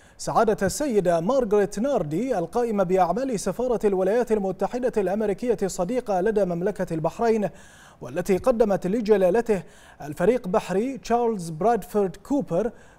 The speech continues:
قائد القوات البحرية بالقيادة المركزية الأمريكية قائد الأسطول الخامس الجديد.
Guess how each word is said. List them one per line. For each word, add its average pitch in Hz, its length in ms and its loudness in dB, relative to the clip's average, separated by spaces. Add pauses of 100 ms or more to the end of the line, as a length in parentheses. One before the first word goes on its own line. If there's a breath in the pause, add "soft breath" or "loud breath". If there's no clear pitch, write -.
(120 loud breath)
قائد 220 300 2
القوات 202 460 4
البحرية 202 540 0
بالقيادة 190 640 0
المركزية 196 680 -2
الأمريكية 190 640 0
قائد 226 500 -2
الأسطول 202 600 0
الخامس 180 560 0
الجديد. 170 520 -2